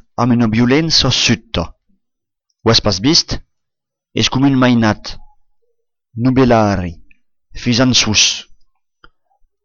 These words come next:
Lo mal lo vei pas. Ieu sí. L'hai cruzat prou sovent per lo conèisser. E mai a co d'un home de Dieu. E mai a co d'un senyor. Que cerquen totes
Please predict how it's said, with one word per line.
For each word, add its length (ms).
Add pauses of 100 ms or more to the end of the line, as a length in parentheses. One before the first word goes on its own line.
Lo 120
mal 320
lo 80
vei 200
pas. 440 (640)
Ieu 480
sí. 400 (1200)
L'hai 180
cruzat 500
prou 200
sovent 400
per 120
lo 120
conèisser. 560 (840)
E 140
mai 320
a 400
co 160
d'un 240
home 180
de 140
Dieu. 400 (800)
E 100
mai 380
a 240
co 160
d'un 160
senyor. 380 (1600)
Que 120
cerquen 600
totes 340